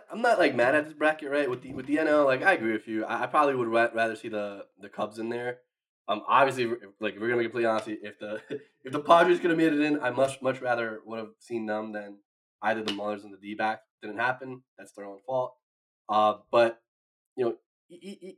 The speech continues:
either way, man, with, with this bracket, what I see is, on the N L side, you have probably the two juggernauts in, in, in the Braves and Dodgers that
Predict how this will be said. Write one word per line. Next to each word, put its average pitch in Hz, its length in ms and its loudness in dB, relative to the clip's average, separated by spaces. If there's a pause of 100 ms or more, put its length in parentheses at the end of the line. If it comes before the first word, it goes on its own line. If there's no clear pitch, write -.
(100)
either 175 140 4
way, 127 180 4
man, 110 240 2
with, - 240 -2
with 170 120 -6
this 170 140 2
bracket, 110 500 -2
what 107 120 -2
I 127 80 2
see 127 220 -8
is, 107 440 0 (1300)
on 120 80 0
the 139 100 2
N 185 60 8
L 180 140 10
side, 151 500 4 (240)
you 127 160 -10
have 127 460 2 (1400)
probably 202 840 2 (160)
the 123 40 -10
two 170 200 -4
juggernauts 127 600 2
in, 117 120 -10
in, 113 240 -8
in 113 60 -8
the 113 80 -4
Braves 113 360 0
and 110 120 -8
Dodgers 110 480 0
that 104 320 -2